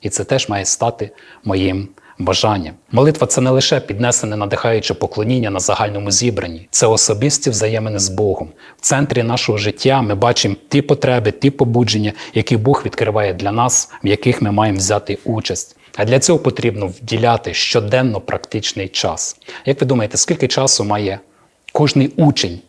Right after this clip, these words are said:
Ісуса Христа вділяти для молитви? Хтось каже півгодини, хтось п'ятнадцять хвилин, хтось годину. Якщо ми є в активному служінні, в слідуванні за Ісусом Христом,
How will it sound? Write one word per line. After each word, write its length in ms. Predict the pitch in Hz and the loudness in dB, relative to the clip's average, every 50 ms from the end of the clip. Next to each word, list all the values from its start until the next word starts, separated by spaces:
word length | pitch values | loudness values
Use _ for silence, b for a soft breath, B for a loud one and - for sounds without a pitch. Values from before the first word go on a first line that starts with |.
| _ _ _ - | _ _ _ -4
Ісуса 420 | 110 98 95 - - 135 - - | -2 0 0 2 0 0 0 0
Христа 420 | 139 - 143 131 - - - 107 98 | 0 0 0 0 -2 0 0 0 0
вділяти 440 | 95 90 98 101 107 120 120 - | 0 -2 -4 -2 0 0 0 -2
для 200 | 110 98 101 101 | -4 -2 -2 -4
молитви? 480 | 95 95 95 90 87 85 - - - - _ | -2 -2 -4 -4 -6 -8 -10 -16 -20 -20 _
Хтось 260 | - - - 175 - | -10 -4 -2 -2 0
каже 220 | - 135 110 104 104 | 2 2 0 0 0
півгодини, 580 | - - 135 120 110 - 110 101 117 110 101 | 0 0 -2 -2 -2 -4 -2 -2 0 -2 -2
хтось 240 | 92 - - 131 - | -4 -2 -2 -2 -2
п'ятнадцять 520 | - - - - - 117 127 - 107 - - | -2 -4 -4 0 0 0 0 0 -4 -8 -6
хвилин, 340 | - 110 104 107 107 101 | -2 -2 0 0 0 -2
хтось 320 | 92 - - - 139 131 - | -4 -8 -2 -2 -2 0 0
годину. 480 | - 107 95 92 104 104 95 92 87 90 _ - | 0 -2 -2 -2 -2 -4 -6 -6 -8 -14 _ -4
Якщо 240 | - 110 - - 170 | -4 -2 0 2 2
ми 100 | 156 151 | 4 4
є 80 | 143 135 | 4 4
в 80 | 123 | 4
активному 480 | 123 - - - 156 151 147 120 113 107 | 2 0 2 0 2 2 2 2 0 0
служінні, 500 | - - 110 101 101 - 143 156 135 110 | -2 -2 -2 -4 0 0 2 2 2 2
в 40 | 101 | 2
слідуванні 520 | - - - 139 139 113 107 110 107 101 | 0 0 2 2 0 0 0 -2 -2 0
за 160 | 98 95 107 - | 0 0 0 0
Ісусом 600 | - - 110 95 - - - 156 151 - 151 143 | -2 -4 -4 -2 -2 -2 0 0 0 0 0 0
Христом, 560 | - - 139 131 - - - 101 92 87 | 0 -2 -2 -2 -2 -4 -4 -6 -6 -6